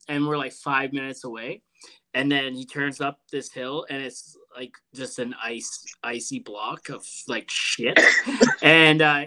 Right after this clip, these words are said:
Speaker 1: he's like, "Fuck, we should put chains on." I'm like, "Dude, this is where I agree." So, like, we got out, and,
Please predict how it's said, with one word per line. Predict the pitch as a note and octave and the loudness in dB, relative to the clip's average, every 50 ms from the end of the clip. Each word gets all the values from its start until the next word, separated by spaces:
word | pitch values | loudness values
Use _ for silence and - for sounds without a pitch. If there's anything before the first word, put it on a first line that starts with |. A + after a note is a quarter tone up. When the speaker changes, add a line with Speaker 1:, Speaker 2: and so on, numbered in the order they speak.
| - _ _ | -8 _ _
Speaker 1:
he's | _ D3 C#3+ C#3+ - | _ -16 -16 -16 -16
like, | D3+ D#3 - _ _ _ _ - - - | -18 -20 -20 _ _ _ _ -20 -12 -10
"Fuck, | F3+ G3 D3+ - _ _ _ _ _ _ _ _ _ _ - | -10 -10 -10 -14 _ _ _ _ _ _ _ _ _ _ -14
we | D#3+ F#3 | -14 -14
should | - - _ | -14 -14 _
put | - E3 - | -14 -14 -12
chains | - - D#3+ E3 F3+ F#3+ D#3 | -6 0 2 2 2 2 -2
on." | D3 A#2+ A2 G#2+ A2+ | -4 -8 -8 -6 -4
I'm | C#3 | -2
like, | D#3+ E3+ D#3+ D3 | 0 0 0 4
"Dude, | F3+ F#3+ F#3+ G3 F#3 D#3+ _ _ _ _ _ | 4 4 4 4 2 -2 _ _ _ _ _
this | F#3 F#3 F3 F3+ | -6 -6 -6 -6
is | E3+ D#3+ | -10 -8
where | E3+ F3 F#3+ | -2 0 2
I | F3+ E3 D#3 D#3 | 4 4 4 2
agree." | D#3 D3 C3+ D3+ D#3 D3 C#3+ C#3+ C#3+ C#3 - _ _ - - _ _ | 2 0 0 -2 -2 -2 -2 -4 -4 -6 -10 _ _ -20 -20 _ _
So, | - - A#3+ A3+ G#3+ G#3 G#3 G#3 F#3 | 0 2 4 4 4 4 2 0 -2
like, | F3+ F3+ F#3 F3 D#3+ D#3 | -2 -4 -4 -6 -6 -8
we | F3 F3 | -10 -8
got | E3 F3+ F3 E3+ E3 D#3 | -6 -6 -6 -6 -4 -6
out, | D3+ E3+ F#3 G#3+ A3 - _ | -6 -8 -8 -10 -12 -14 _
and, | D#3+ D#3 D#3 D#3 D#3 D#3 D3+ D3+ D3+ D#3 | -8 -8 -6 -6 -8 -10 -12 -14 -14 -16